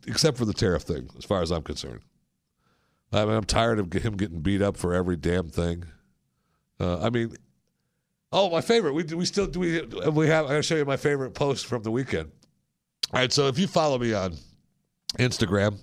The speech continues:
at Jeffy M R A, or I, I, actually my Instagram is Jeff Fisher Radio, uh, Facebook Jeff Fisher Radio, uh, Twitter is Jeffy M R A. Uh, there's been times when I have taken pictures of clouds, and,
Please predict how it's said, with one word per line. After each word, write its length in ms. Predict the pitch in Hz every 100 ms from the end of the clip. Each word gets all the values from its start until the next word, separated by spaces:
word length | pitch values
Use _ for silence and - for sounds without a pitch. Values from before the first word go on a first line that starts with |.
| -
at 160 | 104
Jeffy 280 | 98 101 101
M 100 | 92
R 180 | 95 92
A, 240 | 90 87
or 460 | - 87 87 85 85
I, 60 | 107
I, 280 | 113 117 110
actually 260 | 123 113
my 120 | 98
Instagram 440 | 98 92 90 90 87
is 80 | 78
Jeff 200 | 98 -
Fisher 260 | 87 87
Radio, 440 | 85 85 87 85 82 - - _ _ -
uh, 160 | 101
Facebook 420 | 87 110 - 101 -
Jeff 180 | 95 -
Fisher 220 | 92 90
Radio, 520 | 87 87 87 87 82 - _ _ -
uh, 120 | 87
Twitter 320 | - 117 98
is 80 | 85
Jeffy 320 | 98 85 90
M 120 | 82
R 220 | 82 76
A. 100 | 73 - - - - -
Uh, 240 | 98 101
there's 220 | 123 147 123
been 200 | 170 151
times 320 | 147 123 104
when 120 | 107
I 100 | 101
have 140 | 98
taken 320 | - 104 101 87
pictures 420 | 98 - 92 82
of 400 | - 87 78 -
clouds, 580 | - 87 80 78 - - - _ _ _ _ _ _ -
and, 560 | 117 95 92 85 80